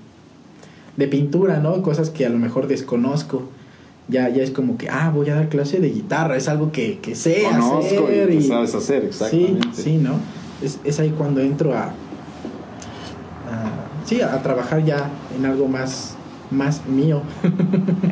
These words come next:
Speaker 2: Eso,
Speaker 1: Sí.
Speaker 2: eso. Ay, bueno, ya actualmente fue cuando colaboramos por primera vez, ¿no?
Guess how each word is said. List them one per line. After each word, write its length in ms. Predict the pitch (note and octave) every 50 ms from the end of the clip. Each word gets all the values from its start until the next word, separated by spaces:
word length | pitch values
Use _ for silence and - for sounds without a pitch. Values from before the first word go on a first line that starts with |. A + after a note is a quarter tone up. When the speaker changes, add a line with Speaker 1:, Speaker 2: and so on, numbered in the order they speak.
| - -
Speaker 2:
Eso, 1160 | - - - - - - - G#2 G#2+ G#2+ G#2 G#2+ G#2+ G#2+ G#2+ G#2+ G#2 G#2+ G#2+ G2+ G2 G2 G2 G2+ G#2
Speaker 1:
Sí. 60 | G#2+
Speaker 2:
eso. 480 | G#2 - - - - A2 G#2 G2 F2+ F2+ - - - - - - - - -
Ay, 200 | A2 B2+ C#3+ C3 - D3 C#3+ C#3+ C#3 - A2 - - - - - -
bueno, 140 | B2 C3 C3+
ya 140 | B2 A#2+ C3+
actualmente 480 | - - - F#3 F#3 F3+ F3+ F3 F3 F3
fue 140 | E3+ D#3 D3
cuando 360 | D#3+ E3+ D#3 C3+ A2 G2+ G2
colaboramos 500 | - G#2 G2 F#2+ F2+ F#2+ G2+ A#2 C#3 C#3+
por 120 | C#3 A#2 F#2
primera 340 | - G2 G2 A2 B2+ D3 C3+
vez, 260 | A#2+ C#3 D3+ D#3 B2
¿no? 180 | A#2+ A2+ G2+